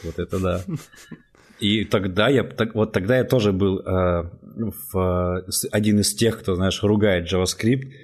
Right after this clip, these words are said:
что это там типа за херня, почему там, а, не знаю, там,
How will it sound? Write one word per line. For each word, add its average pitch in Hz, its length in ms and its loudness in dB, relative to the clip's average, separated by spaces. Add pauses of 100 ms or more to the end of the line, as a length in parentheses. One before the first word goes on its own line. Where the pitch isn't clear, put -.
(120)
что - 260 -2
это 90 160 -4
там 82 180 -6
типа - 200 -8
за 85 120 -4
херня, 95 560 -2
почему 95 400 -4
там, 85 260 -4 (400)
а, 78 480 -8
не 92 260 -2
знаю, 87 600 -4
там, 82 360 -6